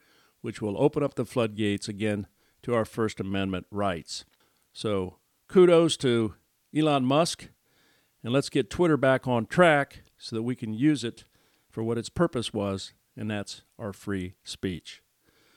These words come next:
All right, headline number one. New York City judge rules vaccine mandate for city employees unconstitutional after city fires nearly two thousand people. From the Daily Wire,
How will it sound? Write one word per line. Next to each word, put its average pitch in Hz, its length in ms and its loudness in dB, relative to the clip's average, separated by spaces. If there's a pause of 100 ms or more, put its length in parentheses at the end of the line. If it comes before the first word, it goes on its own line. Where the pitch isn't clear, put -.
(280)
All 147 80 4
right, 123 200 6
headline 147 720 4
number 190 460 4
one. 143 800 8 (500)
New 156 140 6
York 170 240 8
City 175 320 6
judge 147 460 4
rules 151 400 4
vaccine 143 500 2
mandate 151 400 4
for 127 180 0
city 151 260 2
employees 160 640 4
unconstitutional 175 1200 0
after 131 260 0
city 151 300 0
fires 139 400 0
nearly 127 240 2
two 165 280 4
thousand 127 640 2
people. 117 480 0 (460)
From 170 140 0
the 170 60 4
Daily 175 300 10
Wire, 151 540 8